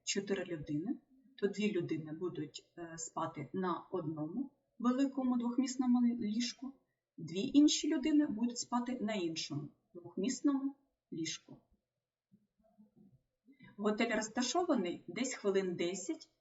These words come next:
їзди від тематичного парку Порт-Авентура і Феррарі Ленд.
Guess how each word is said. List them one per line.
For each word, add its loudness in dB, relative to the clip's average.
їзди 0
від -2
тематичного -4
парку -4
Порт-Авентура -6
і -4
Феррарі -4
Ленд. -6